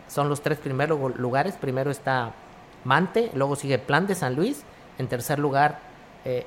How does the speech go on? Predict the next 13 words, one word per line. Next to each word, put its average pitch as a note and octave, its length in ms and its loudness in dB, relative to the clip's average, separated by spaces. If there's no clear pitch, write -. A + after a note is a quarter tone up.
Alianza, E3 580 2
y B2+ 140 -2
luego C#3+ 260 2
sigue, D#3+ 800 2
eh, B2 580 -2
ah, E3+ 480 0
Plan D3 180 4
de D3 80 4
Ayala, D3 400 4
sigue C#3+ 280 -2
en B2+ 100 0
cuarto C3+ 320 0
lugar, C3 480 0